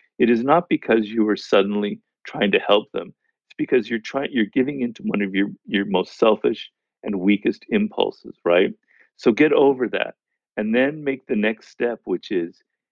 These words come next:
if you're really interested in changing people, because a lot of these people that shout on the internet or whatever, or, or complain about some political thing,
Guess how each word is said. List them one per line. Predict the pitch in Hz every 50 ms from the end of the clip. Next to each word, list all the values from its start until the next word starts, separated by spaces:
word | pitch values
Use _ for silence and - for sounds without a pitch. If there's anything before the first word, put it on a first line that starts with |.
| _ _ _ _ _ _
if | 151 135 -
you're | 147 151 143 143 147 156 170 185
really | 226 254 254 247 226 190 147 120 123
interested | 123 107 - - 123 - - - - 95
in | 87 85
changing | - - - 95 87 85 78 - 80 - -
people, | - - - - - 104
because | 101 - 113 - 143 135
a | 151
lot | 151 160 180 202
of | 202 98
these | 170 -
people | - - 135 120 113 98
that | 110 107 -
shout | - - - - 107 101 107 110 107
on | 95 85
the | 82 90
internet | 92 101 104 98 98 98 92 87 87 87 - -
or | - 98 90 - -
whatever, | - 85 - 82 78 - - - _ _ _ _ _ _ _ _ _ _ _ _ _ _
or, | - 107 95 104
or | - 123 101 104 104
complain | 101 - - - 107 - - - 123 113 113 113 107
about | 101 92 98 95 95 -
some | - 117 104 92
political | - - 117 113 101 104 - - 95 -
thing, | - - - - -